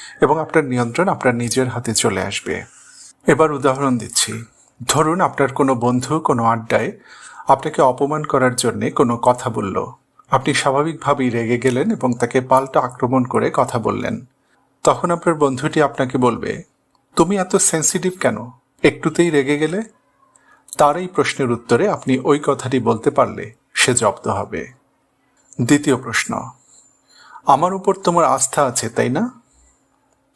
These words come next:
এটি কোনো প্রশ্ন নয়, বরং আপনাকে স্বীকার করার জন্য একটি ফাঁদ। যদি কেউ আপনার আস্থা অর্জন করতে চায়, তাহলে সে নিরবচ্ছিন্নভাবে নিজের কাজের মাধ্যমে সে আস্থা অর্জন করবে।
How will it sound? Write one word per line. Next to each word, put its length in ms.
এটি 200
কোনো 220
প্রশ্ন 400
নয়, 260
বরং 220
আপনাকে 360
স্বীকার 360
করার 320
জন্য 280
একটি 220
ফাঁদ। 340
যদি 280
কেউ 180
আপনার 280
আস্থা 340
অর্জন 300
করতে 320
চায়, 260
তাহলে 340
সে 160
নিরবচ্ছিন্নভাবে 1200
নিজের 360
কাজের 360
মাধ্যমে 460
সে 180
আস্থা 340
অর্জন 300
করবে। 440